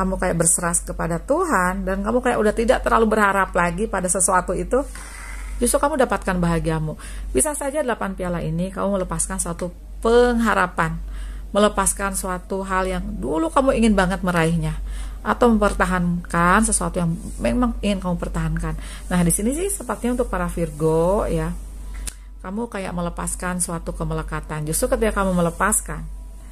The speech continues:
dan kamu berserah kepada Tuhan, kepada semesta, kebahagiaan yang, yang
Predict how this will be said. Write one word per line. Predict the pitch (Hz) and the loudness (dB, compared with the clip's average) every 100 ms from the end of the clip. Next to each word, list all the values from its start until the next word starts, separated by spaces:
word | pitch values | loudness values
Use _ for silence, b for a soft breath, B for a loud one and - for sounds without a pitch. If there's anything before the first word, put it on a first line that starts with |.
| B B B | B B B
dan | 170 175 | -4 -2
kamu | 190 214 233 | 0 2 2
berserah | - 180 170 | 2 -4 -8
kepada | 175 160 156 | -8 -6 -6
Tuhan, | - 240 247 - 160 151 175 | -4 -4 -4 -6 -4 -4 -4
kepada | 170 170 156 | -4 -2 -2
semesta, | - 160 240 - 180 - B B B | -2 -2 -2 -4 -6 -8 B B B
kebahagiaan | - 180 175 160 233 | -2 0 0 2 0
yang, | 226 - - - - - - | 0 0 -4 -6 -6 -4 0
yang | 180 | 0